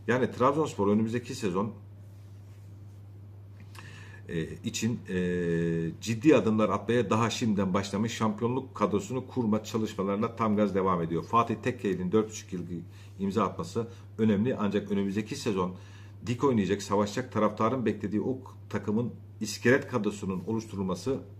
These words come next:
daha da önemli. "Erken kalkan yol alır" atasözüyle Trabzonspor'un bu hamleleri erkenden yapması son derece değerli, son derece kıymetli. Zira Trabzonspor birçok futbolcu için geç hamle yapmış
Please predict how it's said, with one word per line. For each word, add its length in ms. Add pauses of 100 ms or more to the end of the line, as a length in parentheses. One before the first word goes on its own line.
daha 240
da 40
önemli. 400 (420)
"Erken 360
kalkan 520
yol 380
alır" 340
atasözüyle 760 (280)
Trabzonspor'un 680 (360)
bu 120
hamleleri 520
erkenden 460
yapması 680
son 320
derece 440
değerli, 400
son 260
derece 260
kıymetli. 500 (320)
Zira 340
Trabzonspor 720 (320)
birçok 300
futbolcu 440 (180)
için 380 (460)
geç 200
hamle 260
yapmış 460